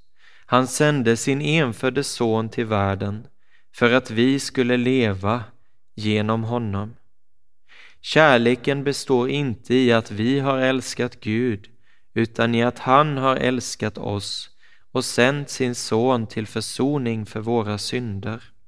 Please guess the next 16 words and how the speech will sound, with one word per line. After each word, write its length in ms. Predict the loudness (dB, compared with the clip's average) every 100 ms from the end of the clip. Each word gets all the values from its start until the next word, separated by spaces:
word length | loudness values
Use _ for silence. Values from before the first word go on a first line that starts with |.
| -20 -20 -20 -20 -20 -20 -20 -20 -20 -20 -20 -20 -20 -20
Och 400 | -20 0 2 4
endast 640 | 4 2 4 4 2 -4
mot 400 | -2 0 0 -4 -2
denna 380 | 0 0 0 0
bakgrund 680 | 4 4 2 -4 -4 -4 -4
kan 220 | -6 -4
aposteln 600 | -4 -6 -8 -8 -8 -10
fortsätta: 840 | -4 -6 -4 -6 -8 -8 -10 -10 -12 -20 -20 -20 -20 -20 -20 -14
"Mina 380 | -2 0 4 4
älskade, 840 | 6 4 2 -6 -2 -2 0 -4 -6 -16 -20 -10
om 300 | -2 -2 -2
Gud 420 | -2 2 4 2 0
älskade 640 | -2 -2 -6 -4 -2 0
oss 400 | -2 -2 -4 -12
så 240 | -6 -4
högt, 640 | -2 -2 -4 -8 -20 -20